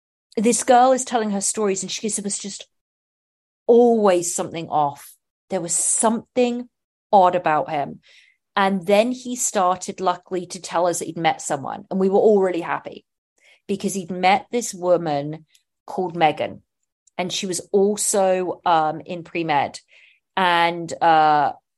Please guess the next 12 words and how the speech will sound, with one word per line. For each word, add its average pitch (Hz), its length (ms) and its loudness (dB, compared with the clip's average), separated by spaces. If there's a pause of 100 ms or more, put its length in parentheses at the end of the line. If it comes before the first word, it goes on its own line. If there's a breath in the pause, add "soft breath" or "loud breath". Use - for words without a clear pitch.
(400)
or 196 140 0
maybe 208 280 -4
medical 196 400 -4
school, - 300 -4
actually, 151 420 -2
because 170 400 -6 (240)
he 208 440 -6
had 196 180 -4
went 202 400 0
to 226 220 -6
suny 190 520 -6
Albany 160 540 -2